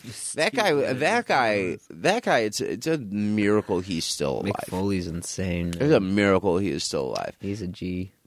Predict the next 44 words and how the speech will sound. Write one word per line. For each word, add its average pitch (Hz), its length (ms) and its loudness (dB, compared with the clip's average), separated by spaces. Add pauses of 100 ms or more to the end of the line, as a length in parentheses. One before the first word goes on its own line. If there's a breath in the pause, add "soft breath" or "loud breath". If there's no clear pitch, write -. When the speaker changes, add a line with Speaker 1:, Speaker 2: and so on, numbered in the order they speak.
(180)
Speaker 2:
He, - 360 2 (160)
he's 123 520 -2
one 139 220 2
of 143 80 2
the 120 80 0
most 107 300 0
hardcore 104 520 2
peop-, 95 300 -4 (280)
wrestlers 92 420 -2
of 85 140 -8
all 87 260 0
time. 82 320 -6 (500 loud breath)
He 127 220 4 (240)
used 131 260 0
to, 123 220 4 (180)
he 120 140 0
loved 127 240 0
the 135 80 -2
business 123 320 0
so 131 160 2
much 120 180 0
he 120 80 -4
used 110 140 -2
to 110 80 0
sleep 120 360 0
in 117 80 -2
his 113 120 -2
car 107 260 4
and 92 100 -2
just 92 200 -10
eat 104 240 -10
peanut 98 280 -2
butter 90 300 0
and 85 140 -2
jelly 80 320 0
in 69 100 -6
order 76 340 -2
to, 73 60 -4
like, 73 260 -2
just - 260 -6
work 78 220 -2
matches 76 480 -4
and, 71 120 -8
like, 55 280 -12